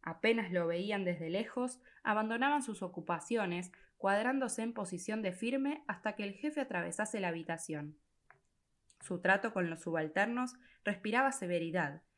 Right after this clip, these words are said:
y su conversación se componía casi exclusivamente de tres frases.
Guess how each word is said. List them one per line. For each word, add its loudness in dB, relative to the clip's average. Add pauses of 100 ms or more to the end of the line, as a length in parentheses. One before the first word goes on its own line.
(160)
y -6
su -4
conversación -4
se -6
componía -2
casi -2
exclusivamente -4 (260)
de -2
tres -2 (140)
frases. -4